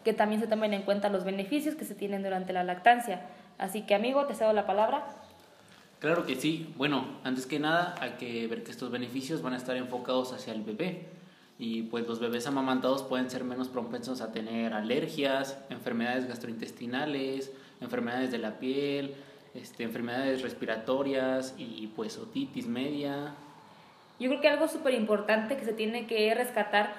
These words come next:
Speaker 1: es que los beneficios no solo van encaminados hacia el bebé, sino que la mamá también va a recibir algunos de ellos.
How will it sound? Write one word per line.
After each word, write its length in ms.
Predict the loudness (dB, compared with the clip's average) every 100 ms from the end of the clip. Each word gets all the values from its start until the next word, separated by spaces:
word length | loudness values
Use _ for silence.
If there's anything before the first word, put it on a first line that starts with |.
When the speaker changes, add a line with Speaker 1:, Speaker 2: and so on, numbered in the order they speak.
| -12 -2
Speaker 1:
es 140 | -2 2
que 100 | 6
los 160 | 6
beneficios 640 | 6 2 0 0 2 2 2
no 140 | -2
solo 220 | 0 2
van 140 | 4 2
encaminados 560 | 2 2 2 2 2
hacia 160 | 2 -2
el 80 | 0
bebé, 440 | 4 4 2 -2 -12 -18 -20 -8
sino 320 | 0 4 4 4
que 80 |
la 140 | 4 4
mamá 440 | 4 4 6 4
también 240 | 2 0 2
va 60 |
a 60 | 2
recibir 280 | 2 2 2
algunos 400 | 2 0 0 2
de 160 | 4
ellos. 280 | 4 2